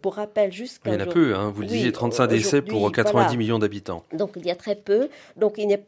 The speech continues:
Speaker 1: il n'y a pas d'urgence pour, euh, le Vietnam, euh, d'accélérer sa campagne vaccinale.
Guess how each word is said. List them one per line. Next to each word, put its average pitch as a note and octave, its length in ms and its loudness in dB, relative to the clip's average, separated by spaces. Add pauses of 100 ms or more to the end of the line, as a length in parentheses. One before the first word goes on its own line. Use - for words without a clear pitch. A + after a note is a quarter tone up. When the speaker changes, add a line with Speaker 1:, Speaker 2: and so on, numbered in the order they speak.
(200)
Speaker 1:
il G3+ 60 -6
n'y G3 60 4
a G3 40 4
pas A#3+ 200 -2
d'urgence G3+ 680 -2 (120)
pour, G3 380 -8
euh, F3 100 -2
le F3 120 -6
Vietnam, G3+ 600 -4
euh, E3 300 -6
d'accélérer G3+ 680 -4
sa G#3 180 -10
campagne F#3 560 -6
vaccinale. E3+ 680 -10